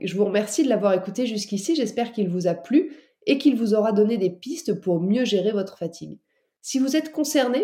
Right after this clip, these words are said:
par une Mickey, une R C H ou une maladie de Crohn, je vous invite à vous abonner à ma newsletter pour recevoir plus d'informations concernant ces pathologies que je connais plutôt bien, étant moi-même diagnostiquée d'une R C H.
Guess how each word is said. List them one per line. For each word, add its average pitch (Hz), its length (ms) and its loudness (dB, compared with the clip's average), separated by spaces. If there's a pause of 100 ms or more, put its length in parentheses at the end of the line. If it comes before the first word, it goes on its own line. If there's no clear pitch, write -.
par 208 160 0
une 208 160 4
Mickey, 233 360 0
une 185 220 4
R 185 140 2
C - 160 -4
H 208 320 -2
ou 190 60 -2
une 175 100 -2
maladie 190 380 -2
de - 40 -20
Crohn, 294 320 -2
je 202 140 -6
vous 202 140 2
invite 294 260 -2
à 226 80 0
vous 180 220 -6
abonner 226 420 0
à 233 60 -2
ma 190 120 -2
newsletter 196 540 -2 (480)
pour 214 140 -4
recevoir 254 500 0
plus 302 240 -2
d'informations 240 680 -2
concernant 214 480 -4
ces 202 160 -6
pathologies 180 640 -4 (260)
que 220 100 -2
je 208 100 -4
connais 247 260 0
plutôt 285 320 4
bien, 202 320 4
étant 214 260 2
moi-même 214 440 2
diagnostiquée 202 600 0
d'une 196 220 0
R 175 180 -2
C 170 140 -8
H. 156 240 -6